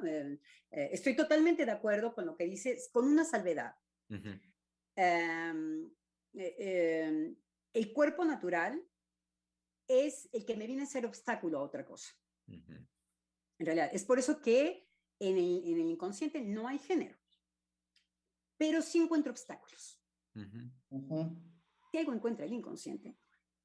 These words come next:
Speaker 1: en su satisfacción, son obstáculos. El primer obstáculo es mi cuerpo. Es por eso que Freud va a decir que se tiene que llegar hasta el, hasta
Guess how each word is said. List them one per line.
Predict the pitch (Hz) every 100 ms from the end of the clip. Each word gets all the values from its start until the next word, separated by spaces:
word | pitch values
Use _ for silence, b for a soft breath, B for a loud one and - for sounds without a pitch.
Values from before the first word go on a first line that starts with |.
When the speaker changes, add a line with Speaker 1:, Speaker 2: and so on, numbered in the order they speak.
| _ _ _ _ _ -
Speaker 1:
en | - -
su | 269
satisfacción, | - 214 165 - - - 269 339 _ _ _ _ _
son | - - - 165
obstáculos. | - - - - - - - -
El | 196
primer | 247 294
obstáculo | 285 - 254 240 220 - _
es | 269 320
mi | 185
cuerpo. | - 220 - - B B -
Es | 233
por | 320
eso | 320 320
que | 277
Freud | - 269 294
va | 277
a |
decir | 240 - 240
que | 240
se | 190
tiene | - 269 285
que | 269
llegar | 202 196 226 240 -
hasta | 240 262 277 294 311 339 - - - - _ 349 349 349 330 -
el, | 262 254 262 262 262 -
hasta | 240 240 254 240